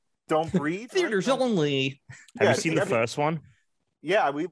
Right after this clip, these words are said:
Speaker 1: we liked the, we thought the first one was really fun.
Speaker 2: What, the, what's the
Speaker 1: Uh,
Speaker 2: first, what was the movie?
Speaker 1: Don't
Speaker 3: Don't
Speaker 1: Breathe.
Speaker 3: Breathe.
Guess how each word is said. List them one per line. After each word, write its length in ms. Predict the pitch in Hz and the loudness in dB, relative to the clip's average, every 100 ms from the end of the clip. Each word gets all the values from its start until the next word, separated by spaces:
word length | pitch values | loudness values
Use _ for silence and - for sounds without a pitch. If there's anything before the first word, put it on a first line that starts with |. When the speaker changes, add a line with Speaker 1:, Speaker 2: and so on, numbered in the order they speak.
| - | -4
Speaker 1:
we 80 | |
liked 220 | 202 190 - | 4 4 4
the, 80 | - | -4
we 100 | 165 | 2
thought 140 | 202 | 2
the 60 | - | 2
first 180 | 196 | 0
one 80 | 190 | 0
was 100 | 147 | 0
really 160 | 156 147 | 0 0
fun. 240 | - 135 - | 2 0 0
Speaker 2:
What, 180 | 131 | -2
the, 80 | 120 | 2
what's 180 | 135 151 | 2 2
the 80 | 170 | 0
Speaker 1:
Uh, 60 | |
Speaker 2:
first, 200 | 113 143 | 0 0
what 140 | 123 120 | 0 0
was 120 | 165 | 2
the 160 | 233 226 | 0 0
movie? 320 | 220 285 302 _ _ _ _ | -2 -2 -6 _ _ _ _
Speaker 1:
Don't 140 | 135 127 | -2 0
Speaker 3:
Don't 140 | 107 | 2
Speaker 1:
Breathe. 120 | 92 85 | 0 0
Speaker 3:
Breathe. 220 | 82 | -2